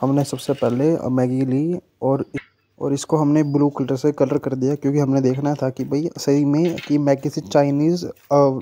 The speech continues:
letters में लिखा जा सकता है या नहीं। तो हमने इसको अच्छी तरह फटाफट color करा और देखने की कोशिश करी कि भाई इसका क्या result रहेगा। तो उसको हमने अच्छी तरह color करा और एक blank page लिया मैंने white रंग का, तो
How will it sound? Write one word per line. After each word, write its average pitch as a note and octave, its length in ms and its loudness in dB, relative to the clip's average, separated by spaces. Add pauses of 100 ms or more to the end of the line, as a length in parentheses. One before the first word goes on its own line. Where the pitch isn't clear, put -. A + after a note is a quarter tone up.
letters C#3+ 320 -2
में D3 140 -2
लिखा C#3 220 -4
जा C3+ 180 -2
सकता C#3+ 320 -8
है C#3+ 200 0
या D3 120 2
नहीं। B2+ 180 -2 (480)
तो C3+ 60 0
हमने C#3 240 0
इसको C#3 200 -4
अच्छी C#3 160 -4
तरह C#3+ 120 2
फटाफट C3+ 360 -4
color C3 260 -2
करा C#3 260 2
और D3+ 180 0
देखने C3+ 360 -2
की C3+ 60 -6
कोशिश C3+ 320 -8
करी C#3+ 200 -2 (720)
कि C3 180 -4
भाई C3+ 300 2
इसका C#3+ 440 0
क्या C3 200 0
result C3 320 -2
रहेगा। B2+ 200 0
तो C#3 160 -2
उसको C3+ 200 -6
हमने C3+ 140 -4
अच्छी C3 180 -6
तरह C3+ 240 -2
color B2+ 220 0
करा C3 240 -2
और C#3+ 300 -8
एक C3+ 100 0 (140)
blank C#3 360 2
page C3 180 0
लिया C3 140 -2
मैंने C3 220 0
white B2+ 300 0
रंग C3 140 -6
का, D3+ 160 -4 (580)
तो C3 120 0